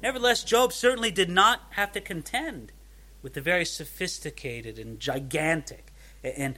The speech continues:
and far-reaching modern pornography industry that there is today. Nevertheless, it's still God's command for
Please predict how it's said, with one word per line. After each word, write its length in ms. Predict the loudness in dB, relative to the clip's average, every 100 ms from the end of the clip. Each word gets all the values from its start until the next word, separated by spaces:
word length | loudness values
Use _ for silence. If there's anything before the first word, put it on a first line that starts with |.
| -8 -8
and 140 | -8
far-reaching 920 | 2 6 10 10 8 0 -2 -2 0
modern 420 | 4 6 6 2
pornography 600 | -4 -2 -2 -2 -6 -8
industry 380 | -10 -10 -12 -10
that 180 | -10 -12
there 140 | -12
is 100 | -12
today. 400 | -12 -8 -4 -4 -6 -14 -2
Nevertheless, 920 | -2 0 0 6 6 6 -4 -12 -14 -18 -20 -20 -20 -20 -20 -16
it's 180 | -12 -10
still 880 | -8 -8 -4 2 4 4 2 -2 -8 -18 -20 -4
God's 400 | -2 0 -2 -6
command 480 | -10 -4 -2 -2
for 140 | -6